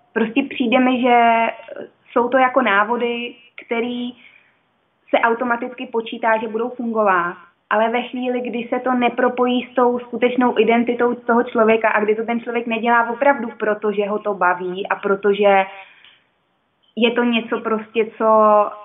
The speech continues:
vnitřně vnímá jako to důležitý, to upřímný, to pravý,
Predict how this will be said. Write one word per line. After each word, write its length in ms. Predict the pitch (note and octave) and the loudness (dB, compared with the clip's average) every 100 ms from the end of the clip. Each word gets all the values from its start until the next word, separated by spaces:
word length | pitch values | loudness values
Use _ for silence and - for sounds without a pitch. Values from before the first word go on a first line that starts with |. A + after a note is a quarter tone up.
| _ | _
vnitřně 560 | G3+ A#3+ A#3+ A#3+ B3 A#3+ | 0 0 0 -2 2 2
vnímá 600 | A3+ A3+ A3+ A3 A3 G#3+ | 2 2 2 4 4 2
jako 340 | G#3+ G#3+ A3 G#3+ G#3+ G#3+ - - _ _ | 0 -2 2 4 4 0 -6 -20 _ _
to 120 | - A#3 | -4 -2
důležitý, 1120 | A#3 A#3 A3+ A3+ A3+ A3+ A3 A3 G#3+ G#3+ - _ _ _ | 0 0 0 -2 -4 -4 -2 -2 -2 -4 -10 _ _ _
to 180 | B3 A#3+ | 2 2
upřímný, 840 | A3+ G#3+ - A#3+ A#3 A3 G3+ G3+ | -2 -6 -8 -4 -2 0 0 0
to 140 | B3 | 0
pravý, 680 | B3 - A3 G3+ G#3 G3 G3 | 0 2 2 2 -4 -6 -10